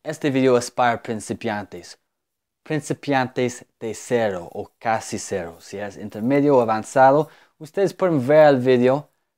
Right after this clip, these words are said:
pero por favor, no quiero comentarios diciendo, "¿Por qué necesitamos este video?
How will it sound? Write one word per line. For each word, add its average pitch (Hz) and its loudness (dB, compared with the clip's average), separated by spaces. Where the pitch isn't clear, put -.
pero 120 -6
por 135 -2
favor, 117 2
no 107 -20
quiero 120 -8
comentarios 107 -4
diciendo, 107 -6
"¿Por 220 0
qué 131 0
necesitamos 139 0
este 104 -4
video? 120 2